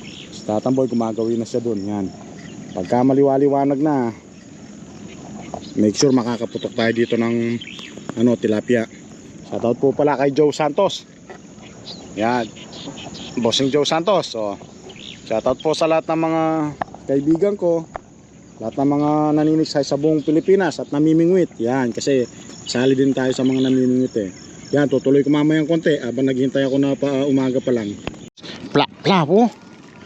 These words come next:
Yan, oh. Ang aga nito. Oh, nakita natin, tumatama na tayo sa P C P natin, guys, ha.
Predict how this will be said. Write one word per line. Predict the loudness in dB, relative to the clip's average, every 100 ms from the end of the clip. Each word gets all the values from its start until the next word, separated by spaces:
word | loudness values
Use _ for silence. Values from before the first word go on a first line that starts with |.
| -20 -18 -16 -6
Yan, | 2 6 6
oh. | 4 0 -20 -20 -20 -20 -20 -18 -12 0
Ang | 2 2
aga | 2 2 0 -2
nito. | 0 0 0 -4 -20 -20 -18 -18 -18 -16 -16 -2 2
Oh, | 4
nakita | 2 0 2 4
natin, | 4 4 4 4
tumatama | 4 4 2 0 2 2
na | 2
tayo | 2 2
sa | 2 2
P | 2
C | 2 2
P | 4
natin, | 4 4 4 4
guys, | 4
ha. | 4